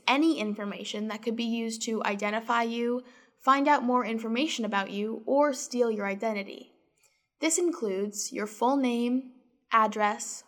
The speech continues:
phone number, email address, schools you have attended, passwords, and social security number or credit card numbers.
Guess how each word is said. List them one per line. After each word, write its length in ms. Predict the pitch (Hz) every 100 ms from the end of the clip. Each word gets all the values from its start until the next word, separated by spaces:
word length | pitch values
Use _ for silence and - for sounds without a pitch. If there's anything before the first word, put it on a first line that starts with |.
| _
phone 340 | - 277 311
number, 480 | 247 214 208 208 214 - _ _ _ 262
email 360 | 294 285 226
address, 600 | 208 202 202 202 208 - - _
schools 480 | - - - 254 269
you 100 | 254
have 160 | 254 247
attended, 560 | 240 220 220 220 214 - - _ _
passwords, 760 | 247 269 277 269 285 294 - - _ _ -
and 160 | 247
social 340 | 247 294 294 320
security 520 | 302 262 320 339 277
number 380 | 220 202 202 196 -
or 160 | 247
credit 340 | 285 - 262 220
card 280 | - - -
numbers. 580 | - - - - -